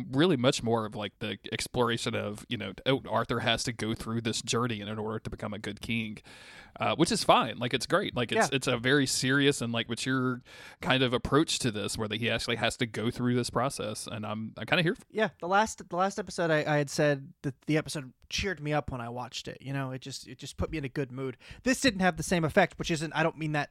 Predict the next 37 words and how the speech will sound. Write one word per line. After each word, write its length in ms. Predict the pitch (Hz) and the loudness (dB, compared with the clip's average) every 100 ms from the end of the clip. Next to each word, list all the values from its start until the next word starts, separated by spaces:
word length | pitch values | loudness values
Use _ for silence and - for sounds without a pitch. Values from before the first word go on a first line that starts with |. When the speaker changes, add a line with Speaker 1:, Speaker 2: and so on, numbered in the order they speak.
| - | -4
Speaker 2:
like, 200 | 139 - | -6 -4
"Oh, 140 | 131 - | -6 -6
this 160 | 127 - | -6 -6
episode 280 | - - 117 | -6 -8 -8
sucked." 260 | - 135 143 | -2 -2 -2
It 80 | |
just 160 | 143 - | -10 -8
meant 100 | 143 | -8
it 120 | 143 | -6
was 200 | 131 131 143 | -6 -6 -8
just 200 | 131 139 | -10 -8
a 40 | |
more 200 | 123 131 | -6 -6
serious 800 | - - 127 123 139 139 - - | -6 -10 -8 -6 -4 -4 -8 -12
episode 500 | 139 - - 127 131 | -10 -10 -8 -6 -8
dealing 240 | - 151 | -8 -6
with 100 | 190 | -4
stuff, 200 | - 120 - - | -2 -2 -4 -6
and 100 | 160 | 0
I 60 | 165 | 4
liked 240 | 165 233 | 6 6
it 100 | 170 - | 4 2
a 80 | 156 | 4
lot 240 | 214 - | 6 4
for 100 | 147 | 0
what 160 | 131 131 | 0 -2
it 60 | |
is. 200 | 120 127 - - - - | -4 -8 -14 -20 -10 0
Um, 480 | 151 143 127 123 - _ - _ _ | 4 4 2 -2 -8 _ -20 _ _
but 120 | 170 | 6
it, 200 | 165 165 | 8 8
it 100 | 156 | 4
did 160 | 170 165 | 2 4
have 140 | 165 | 4
that 180 | 156 151 | 4 2
different 300 | 147 165 143 | 0 -2 -4
tone 420 | - 165 143 131 | -2 0 0 -6